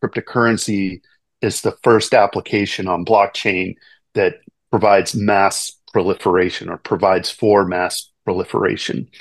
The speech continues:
I'll argue that tokenization opens up blockchain technology to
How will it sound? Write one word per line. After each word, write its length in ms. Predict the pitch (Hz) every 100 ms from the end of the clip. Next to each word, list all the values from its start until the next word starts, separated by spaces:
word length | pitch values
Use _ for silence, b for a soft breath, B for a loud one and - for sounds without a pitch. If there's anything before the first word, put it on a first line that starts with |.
| B B B B _ _ _ _ _ -
I'll 220 | 135 139
argue 320 | 123 110 110
that 160 | 98 -
tokenization 1000 | 123 113 101 90 110 110 110 104 92 -
opens 480 | 113 95 - 98 87
up 300 | 104 90 -
blockchain 480 | - 90 - - 90
technology 760 | - 110 104 87 87 95 85 - B B B B _ -
to 180 | 107